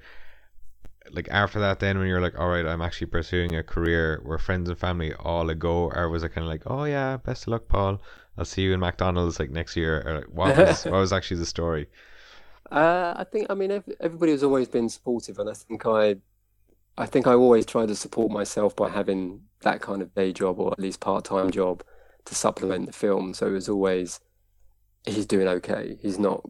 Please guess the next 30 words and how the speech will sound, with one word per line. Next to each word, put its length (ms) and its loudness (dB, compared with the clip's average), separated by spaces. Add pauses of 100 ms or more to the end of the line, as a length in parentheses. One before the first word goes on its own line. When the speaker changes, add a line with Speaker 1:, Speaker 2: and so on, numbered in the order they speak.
Speaker 2:
kind 260 -2
of, 180 -4
um, 380 -4 (500)
he's 180 -2
not 120 2
on 60 0
the 60 2
breadline, 720 2
or 180 -2
he's 100 -4
not 140 4
signing 360 2
on 160 2
and, 160 0
and 160 -4
trying 180 -4
to 60 -4
be 100 -2
a 40 -2
filmmaker." 480 -2
I, 240 -2
I 60 2
Speaker 1:
Yeah, 120 2
Speaker 2:
tried 200 2
Speaker 1:
yeah. 80 -4
Speaker 2:
to 40 -6
kind 180 -4
of 80 -6
sensibly 520 0
have 340 -2